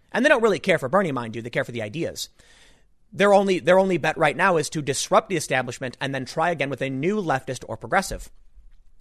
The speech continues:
Jacobin writes, "Democrats and mainstream media were the real Kremlin assets. Go ahead and laugh.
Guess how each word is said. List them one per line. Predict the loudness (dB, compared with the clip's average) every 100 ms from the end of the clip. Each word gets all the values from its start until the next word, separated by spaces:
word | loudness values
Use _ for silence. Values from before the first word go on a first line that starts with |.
| -14
Jacobin | -2 2 2 2 2
writes, | 2 0 -2 -4 -6 -12 -20 -20 -20 -8
"Democrats | 0 2 2 0 2 2 0 -4
and | -4 -2
mainstream | -2 -2 -4 -4 -4
media | -4 -2 -2
were | 0 0
the | 2 2
real | 0 0 0 2 -2 -6 _
Kremlin | -4 -2 -4 -6
assets. | -8 -6 -8 -8 -12 -14 -20 -20 0
Go | 6 6
ahead | 6 6
and | 6
laugh. | 6 4 2 -8